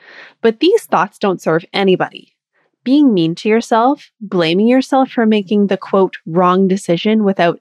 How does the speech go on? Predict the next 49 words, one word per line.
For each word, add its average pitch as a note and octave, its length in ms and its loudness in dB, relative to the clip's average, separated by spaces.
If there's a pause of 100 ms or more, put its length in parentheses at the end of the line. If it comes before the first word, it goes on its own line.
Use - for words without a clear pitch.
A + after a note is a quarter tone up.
any B3 240 4
of B3 120 0
the A#3+ 160 0
information A3+ 600 0
you A3 60 4
have G#3 240 -2
now F#3+ 460 2 (300)
is G#3+ 140 0
essentially C4 640 0
the A#3+ 160 2
reason G#3+ 440 2
why G3 260 0
these G#3+ 260 0
decisions G#3+ 500 0
are F#3+ 120 2
really F#3+ 260 2
hard G3 260 -2
to F3 80 0
make. G#3+ 440 -2 (540)
We're B3 180 2
afraid A3+ 460 0
that A#3 140 2
we're G#3 100 0
gonna F#3+ 180 0
make F3+ 200 -2
the F3+ 100 0
wrong D#3+ 320 0
choice G#3 560 0
and G#3+ 120 2
then A3 120 2
be A#3 260 0
awful A3 360 -2
to G#3+ 180 -2
ourselves E3+ 540 -2
if E3+ 100 -4
it F3 60 -2
doesn't G3 260 -2
turn G3+ 240 -2
out G3 160 -2
the F#3+ 80 0
way F3 160 0
we D#3+ 100 -4
hoped. - 520 -6 (600)
So, - 540 -2 (640)
what G3 220 -2
if A#3+ 160 -8
we C4 100 0
decide C4 320 -2
ahead C4 260 -2